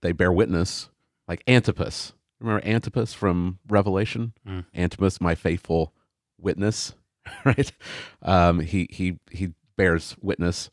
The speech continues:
Speaker 1: Um, we can think about, uh, Timothy. Timothy was, uh, I think he was, uh, Eusebius, the, the early church his-, historian. I think he, he said that Timothy was thrown down a flight of stairs and then beaten to death.
Speaker 2: Mm.
Speaker 1: Uh,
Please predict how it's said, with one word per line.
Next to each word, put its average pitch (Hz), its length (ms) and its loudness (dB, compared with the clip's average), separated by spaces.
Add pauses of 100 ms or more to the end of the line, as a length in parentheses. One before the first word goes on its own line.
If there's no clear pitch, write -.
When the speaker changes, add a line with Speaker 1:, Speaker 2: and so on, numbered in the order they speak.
Speaker 1:
Um, 82 380 2 (260)
we 90 120 -8
can 85 140 -4
think 87 160 0
about, 78 460 0
uh, 78 240 -2
Timothy. 104 500 0 (600)
Timothy 92 340 0
was, 78 460 -2
uh, 73 240 -4 (160)
I - 100 -8
think 120 220 -4
he 92 100 0
was, 76 400 0
uh, 78 260 -2
Eusebius, 85 680 0
the, 73 220 -2
the - 100 -4
early 80 280 2
church - 340 -2
his-, - 300 -6 (160)
historian. 87 460 0
I 78 60 -2
think 87 200 -6
he, 87 220 -6
he 85 140 -6
said 80 220 -4
that - 120 -8
Timothy 87 340 -2
was 73 180 -4
thrown 85 300 0
down 80 180 2
a 71 40 -4
flight 73 260 -4
of 76 60 -8
stairs 76 300 -6
and 76 80 -4
then 71 100 -6
beaten 76 280 -12
to 71 100 -12
death. - 220 -12 (360)
Speaker 2:
Mm. 85 160 -12 (680)
Speaker 1:
Uh, 78 260 2